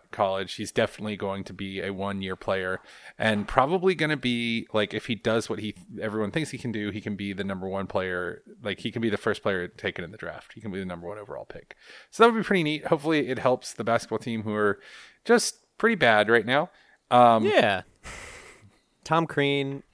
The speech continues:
Speaker 2: prayed to whatever basketball gods there are, and they gave
Speaker 1: Yeah.
Speaker 2: him this sweet boy, Anthony Edwards. You know what I say to that? It's bust that glass ceiling in Stegman Coliseum, Bulldog
Speaker 1: Yeah.
Speaker 2: basketball fans.
Speaker 1: Yeah, absolutely.
Speaker 2: Dream the dream you want to dream until it becomes reality.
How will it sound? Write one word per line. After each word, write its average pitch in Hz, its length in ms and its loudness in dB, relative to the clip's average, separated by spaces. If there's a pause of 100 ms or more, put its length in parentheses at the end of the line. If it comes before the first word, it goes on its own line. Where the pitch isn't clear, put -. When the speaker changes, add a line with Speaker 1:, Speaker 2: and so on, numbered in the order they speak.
(140)
Speaker 2:
prayed 123 440 4
to 117 200 -2
whatever 110 260 0
basketball 110 440 0
gods 98 220 -4
there 90 120 -4
are, 92 320 0
and 101 160 -4
they 98 80 0
gave 101 160 4
Speaker 1:
Yeah. 107 100 4
Speaker 2:
him 101 180 -2
this 95 140 -6
sweet - 280 -4
boy, 104 220 2
Anthony 98 280 -4
Edwards. 87 420 -6 (560)
You 135 80 -4
know 151 60 2
what 170 80 4
I 165 60 2
say 165 180 0
to 156 60 2
that? 160 200 4
It's - 140 -18 (260)
bust 160 280 4
that 120 200 0
glass 120 320 4
ceiling 123 400 0
in 98 80 -6
Stegman 113 460 -2
Coliseum, 110 680 0
Bulldog 92 400 -2
Speaker 1:
Yeah. 107 80 4
Speaker 2:
basketball 98 420 2
fans. 95 460 -2
Speaker 1:
Yeah, 98 200 -2 (200)
absolutely. 98 440 -6 (840)
Speaker 2:
Dream 170 300 0
the 185 80 2
dream 117 380 0
you 104 100 0
want 104 220 0
to - 80 -14
dream 95 420 -4 (260)
until 110 240 -2
it 98 80 0
becomes 98 340 -4
reality. 92 480 -6